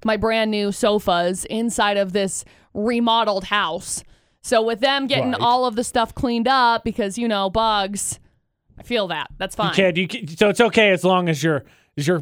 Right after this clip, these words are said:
Speaker 2: working towards something else, even if you're lying to yourself, like, "Yeah, yeah, we're, we're, we're gonna, we're gonna furnish this place. It'll be great." Lawn chair. Lawn chair for six months. Lawn chair for ten months. "No, no, we're definitely gonna get a couch one day." Lawn chair.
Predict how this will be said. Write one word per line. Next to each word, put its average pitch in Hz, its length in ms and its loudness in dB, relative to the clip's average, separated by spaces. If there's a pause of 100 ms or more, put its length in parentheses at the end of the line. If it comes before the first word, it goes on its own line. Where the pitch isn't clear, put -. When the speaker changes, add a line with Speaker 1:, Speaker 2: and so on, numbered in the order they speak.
(140)
Speaker 2:
working 180 540 0
towards 175 240 -2
something 170 260 0
else, 170 200 0
even 202 160 0
if 180 100 0
you're 180 100 2
lying 185 300 2
to 170 60 -2
yourself, 165 240 0
like, 196 120 -2
"Yeah, 277 140 2
yeah, 269 140 2
we're, 214 140 0
we're, 214 300 -2
we're 220 120 -2
gonna, 214 280 -2
we're 196 260 -8
gonna 180 220 -4 (160)
furnish 143 280 -2
this 131 100 -12
place. 185 240 -8
It'll 226 80 -8
be 226 80 -6
great." 233 400 -2 (720)
Lawn 110 200 -12
chair. 98 340 -16 (340)
Lawn 135 180 -2
chair 117 180 -6
for 107 80 -10
six - 240 -8
months. 107 400 -10
Lawn 131 200 -6
chair 127 120 -8
for 120 120 -14
ten 123 200 -4
months. 110 320 -10 (280)
"No, 349 260 4
no, 339 220 4
we're 311 80 2
definitely 294 260 2
gonna 262 160 0
get 247 120 0
a 240 40 -2
couch 214 300 0
one 196 160 0
day." 160 320 -2 (240)
Lawn 101 220 -18
chair. 104 320 -14